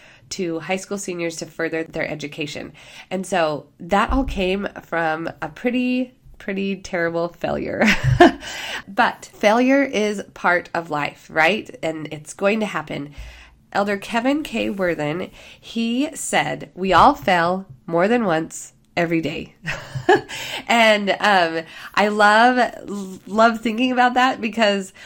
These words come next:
once we accept it, it's not as big of a deal, right? In the mission statement of B Y U,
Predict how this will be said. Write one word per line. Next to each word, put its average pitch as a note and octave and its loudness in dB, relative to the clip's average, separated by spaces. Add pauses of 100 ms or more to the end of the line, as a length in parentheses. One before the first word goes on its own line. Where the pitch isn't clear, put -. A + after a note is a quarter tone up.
once D#4+ 4
we E4+ 4
accept C4 0
it, - -2
it's - -4
not A3 2
as F3 2
big D#3+ -2
of D3 -10
a - -10
deal, C3+ -4 (100)
right? F#3 0 (200)
In G3+ -4
the E3+ -2
mission A3+ -2
statement F3+ -2
of E3+ -4
B F#3 -2
Y F3+ 2
U, D#3 -2